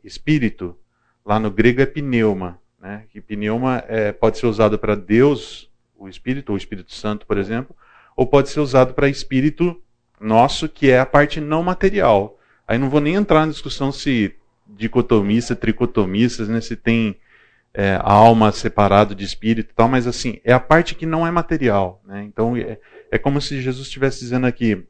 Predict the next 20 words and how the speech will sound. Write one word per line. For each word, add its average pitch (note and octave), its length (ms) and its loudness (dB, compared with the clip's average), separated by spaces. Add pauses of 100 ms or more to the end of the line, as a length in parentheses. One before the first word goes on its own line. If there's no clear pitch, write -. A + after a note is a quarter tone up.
(840)
é, G2 440 -2
quem C3+ 220 -4
ado-, A2 640 2
quem A#2+ 180 -4
adora A2 480 4
ou G2 100 2
adora, G#2 560 2 (280)
vai A2 120 6
adorar A#2 280 6
com D3+ 120 4
a C3 40 10
parte C#3+ 320 4
não C#3+ 180 -2
material, A2 640 2
não G2 140 -12
precisa A#2+ 500 -6
ir A#2+ 140 -4
num A#2 180 -6
templo, F#2+ 480 -4 (480)
tá? G2+ 260 -8